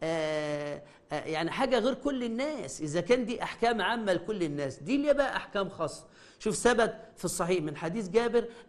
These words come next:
أن النبي صلى الله عليه وسلم كان يكره، آه، آه،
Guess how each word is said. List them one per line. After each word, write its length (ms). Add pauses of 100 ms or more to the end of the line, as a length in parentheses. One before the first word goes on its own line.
أن 200
النبي 440
صلى 160
الله 140
عليه 120
وسلم 380
كان 540
يكره، 520
آه، 240 (760)
آه، 480